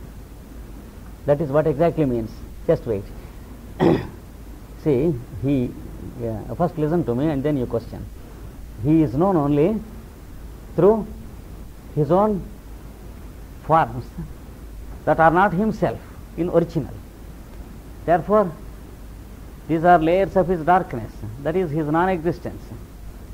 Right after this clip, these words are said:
There are many, just to, just example I have given. So this is darkness. He shines through darkness. But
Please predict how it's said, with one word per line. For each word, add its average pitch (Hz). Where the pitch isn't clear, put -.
There 131
are 147
many, 165
just 117
to, 147
just 147
example 135
I 110
have 107
given. 107
So 160
this 139
is 170
darkness. 123
He 160
shines 170
through 214
darkness. 120
But 190